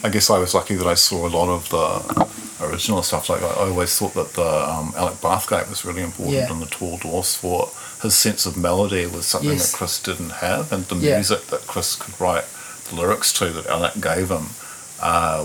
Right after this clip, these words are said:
Speaker 1: was really of very high quality. You know, like the, the, the, as a guitar player, Alec
Speaker 2: Mm.
Speaker 1: Bathgate's a pretty good guitar player.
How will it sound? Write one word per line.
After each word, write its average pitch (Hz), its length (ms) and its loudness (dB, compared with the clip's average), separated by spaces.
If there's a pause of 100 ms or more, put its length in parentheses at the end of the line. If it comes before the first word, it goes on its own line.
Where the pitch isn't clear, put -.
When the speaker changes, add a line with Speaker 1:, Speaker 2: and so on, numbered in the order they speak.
(100)
Speaker 1:
was - 200 -4
really 85 440 -2 (200)
of 78 60 -8 (100)
very 90 220 2
high 85 160 2
quality. 80 540 -2
You - 80 -4
know, 95 120 -2
like 98 140 2
the, 85 80 -6
the, - 180 -10 (120)
the, 85 420 2
as 90 140 0
a 90 40 -4
guitar 87 320 0
player, 87 300 2
Alec - 240 -6
Speaker 2:
Mm. 78 220 2
Speaker 1:
Bathgate's - 180 0
a - 40 -12
pretty 95 220 -6
good - 160 -8
guitar 87 340 0
player. 151 340 2